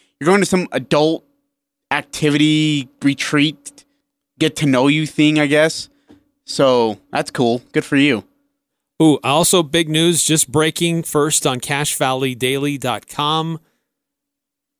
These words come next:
Speaker 2: The three football players cited for marijuana possession right before the bowl game,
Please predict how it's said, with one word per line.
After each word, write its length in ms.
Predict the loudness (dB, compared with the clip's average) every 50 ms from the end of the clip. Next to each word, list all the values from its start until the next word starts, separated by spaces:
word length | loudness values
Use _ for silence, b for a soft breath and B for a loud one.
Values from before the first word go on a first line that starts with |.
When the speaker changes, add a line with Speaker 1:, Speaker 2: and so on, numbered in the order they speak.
| _ _ _
Speaker 2:
The 80 | -16
three 240 | -8 -4 -2 0 0
football 340 | 0 0 -2 0 0 0 0
players 420 | 0 0 0 2 2 2 0 0
cited 420 | 0 0 0 0 0 0 -2 -4 -4
for 140 | -4 -4
marijuana 680 | -4 -2 -2 -2 0 0 -2 -2 -4 -4 -4 -4 -4 -6
possession 600 | -6 -6 -4 -2 -2 -2 -2 -2 -2 -2 -2 -4 -8 _ _ _ _ _ _ _ _ _ _ _ _ _
right 240 | -4 -2 -2 -2 -4
before 300 | -6 -4 -2 0 2 2
the 80 | 0
bowl 240 | 0 0 0 0 2
game, 300 | 2 0 0 0 -2 -6